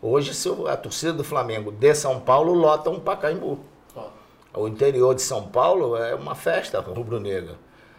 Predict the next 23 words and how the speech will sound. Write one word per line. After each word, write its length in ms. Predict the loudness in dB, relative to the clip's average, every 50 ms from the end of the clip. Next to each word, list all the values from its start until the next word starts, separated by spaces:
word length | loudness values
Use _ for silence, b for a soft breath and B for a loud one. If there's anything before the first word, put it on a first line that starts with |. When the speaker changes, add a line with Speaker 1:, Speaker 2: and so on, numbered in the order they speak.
| b b b
Speaker 1:
Lugares 560 | -6 -6 -4 0 2 4 4 4 2 0 -2
como 260 | -2 -4 -4 -2 -2 -4
o 40 | -4
Rio 160 | -4 -4 0
Grande 260 | 0 0 0 0 -2 -2
do 40 |
Sul, 360 | -4 -4 -2 -2 -2 -4 -4 -6
que 100 | -8 -10
ninguém 580 | -8 -6 -4 -2 -2 -2 -4 -6 -10 -12 -12 -16 -18 -20 -14 _
poderia 360 | -6 -4 -4 -2 -4 -4 -4
imaginar, 600 | -6 -6 -6 -6 -6 -6 -8 -6 -6 -6 -6 -4 -4
tem 180 | -6 -4 -4
lá 160 | -4 -4 -4
a 40 | -6
torcida 480 | -6 -6 -8 -10 -8 -10 -6 -6 -6 -6
do 80 | -6
Flamengo, 380 | -6 -6 -6 -4 -4 -6 -6 -6
Speaker 2:
Não, 80 | -6 -6
vão 140 | -6 -4
ter 100 | -4 -4
Speaker 1:
entendeu? 80 | -4 -2
Speaker 2:
embaixadas 500 | -4 -4 -6 -6 -6 -8 -8 -6 -8 -10
por, 180 | -10 -12 -10